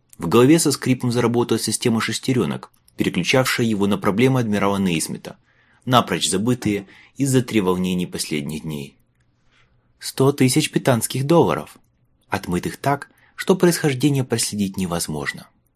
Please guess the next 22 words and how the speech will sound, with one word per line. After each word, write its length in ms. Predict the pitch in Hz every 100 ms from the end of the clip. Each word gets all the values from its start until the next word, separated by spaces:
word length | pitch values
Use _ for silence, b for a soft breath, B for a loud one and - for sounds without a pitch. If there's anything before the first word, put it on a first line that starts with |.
| _ _ _ _ _
"О, 260 | - 107 69 - _ _ _ _ _
получается 560 | 92 90 - 127 135
что-то 340 | 147 - 131 131
около 240 | 131 135
полумиллиона 760 | 131 120 113 120 120 120 104 107
имперских 500 | 110 110 - 110 -
марок. 500 | 117 104 80 - - _ _ _ _ _ _ _ _ _ _ _ _
Кажется, 400 | - 131 135 131
я 100 | 139
дал 260 | 135 131 127
понять, 300 | 131 135 147
что 180 | - 139
сомнительные 600 | - 123 135 139 151 143
деньги 340 | 131 131 127
нас 260 | 120 104 -
не 100 | 107
интересуют. 680 | 104 107 107 - 73 69 - - _ _ _ _ _ _
Нам 200 | - 107
и 40 | 127
так 160 | 160
неприятностей 580 | 101 85 87 82 82 -
хватает". 560 | 82 80 - 80 76